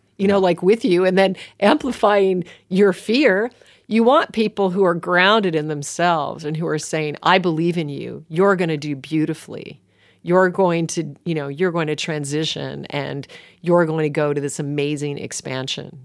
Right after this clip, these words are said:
Speaker 1: this amazing place." So the energy we can meet death with is excitement and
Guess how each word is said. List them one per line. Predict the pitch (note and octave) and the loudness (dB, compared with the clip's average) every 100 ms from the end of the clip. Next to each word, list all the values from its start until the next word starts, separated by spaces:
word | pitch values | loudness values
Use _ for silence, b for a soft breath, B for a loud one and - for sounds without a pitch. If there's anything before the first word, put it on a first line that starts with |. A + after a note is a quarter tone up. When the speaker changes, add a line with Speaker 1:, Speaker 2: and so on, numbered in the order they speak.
| D#3 | -16
Speaker 1:
this | D3 C#3 | -10 -8
amazing | C#3+ C#3 C#3 D3 C3+ | -6 -4 -4 -4 -8
place." | - C#3+ C3+ - - - B B - | -8 -6 -6 -10 -16 -20 B B -4
So | - F#3 F#3 - | 0 2 0 0
the | G3+ - | 0 4
energy | G#3 C#4 F#3 F3+ | 4 4 2 2
we | E3 F#3 | 2 0
can | F#3+ E3+ D3+ | 0 -2 0
meet | E3+ G3 D3 | 0 -2 -2
death | D#3 E3+ - | 0 0 -4
with | C#3+ C#3+ D3 - | -8 -6 -10 -8
is | D#3+ D3+ D3 C#3+ b b _ _ _ F#3+ | -4 -2 -2 -8 b b _ _ _ -2
excitement | - - - E3 - C3 - - - - _ _ - | -2 -4 0 0 0 -8 -10 -14 -18 -20 _ _ 0
and | D#3 C#3 C#3+ D3+ | 0 0 -4 -8